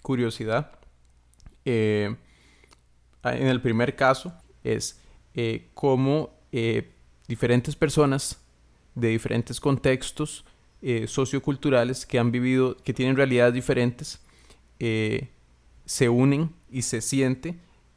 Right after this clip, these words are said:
eh, una conexión afectiva ante una causa, que en este caso son las protestas en contra de lo que sucedió con, con, con esta persona en Estados Unidos. Y, eh, bueno, ahí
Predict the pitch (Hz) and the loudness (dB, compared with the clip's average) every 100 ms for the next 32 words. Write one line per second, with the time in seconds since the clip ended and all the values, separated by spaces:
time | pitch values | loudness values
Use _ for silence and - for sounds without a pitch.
0 | - 113 110 110 117 - _ _ - 131 | -8 -4 -2 -4 -6 -12 _ _ -2 0
1 | 139 - 156 139 - 151 143 147 127 127 | 2 2 2 2 0 2 2 0 -2 -4
2 | - - 135 151 - - _ _ _ _ | -8 -4 -2 -4 -6 -18 _ _ _ _
3 | 117 113 - 107 107 107 139 156 147 - | -4 -2 -2 -4 -2 0 2 2 0 -6
4 | - - - 107 110 - 123 135 131 165 | -16 -12 -8 -6 -6 -6 0 2 2 0
5 | 170 - - _ - 110 107 110 117 - | -10 -14 -20 _ -6 -2 0 2 0 0
6 | 127 - 120 120 147 - 120 - 113 110 | -2 0 0 0 -6 -6 -4 -2 0 0
7 | 135 135 - - 120 113 - 107 110 110 | -4 -6 -12 -8 -2 -2 -2 -8 -10 -8
8 | 107 107 113 - _ - - - 120 110 | -4 -2 -4 -8 _ -20 -10 -2 0 0
9 | 110 113 113 107 113 - 110 110 120 113 | -4 -6 -4 -4 -4 -6 -6 -4 -4 -2
10 | 113 110 110 - - 117 131 120 - - | -2 -2 -2 -4 -6 -4 -4 -4 -8 -20
11 | - - - - 123 113 - - _ _ | -20 -20 -20 -4 0 0 -2 -12 _ _
12 | _ _ 131 131 - - - 117 147 151 | _ _ 2 2 2 -2 -2 -2 -2 -6
13 | - | -10